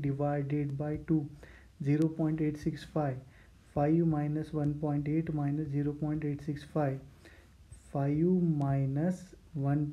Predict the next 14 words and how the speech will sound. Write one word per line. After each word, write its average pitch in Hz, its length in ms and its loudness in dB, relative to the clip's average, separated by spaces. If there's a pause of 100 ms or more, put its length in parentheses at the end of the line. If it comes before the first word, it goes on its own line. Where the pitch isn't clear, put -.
point 151 340 -2
eight 165 300 2
minus 139 400 0
zero 139 260 0
point 147 320 -2
eight 143 280 -2
six - 240 -8
five, 143 200 2 (520)
ये 160 80 6
आता 165 260 0
है 170 60 0 (140)
टू 196 140 4 (160)
पॉइंट, 156 460 2 (1300)
two 180 120 4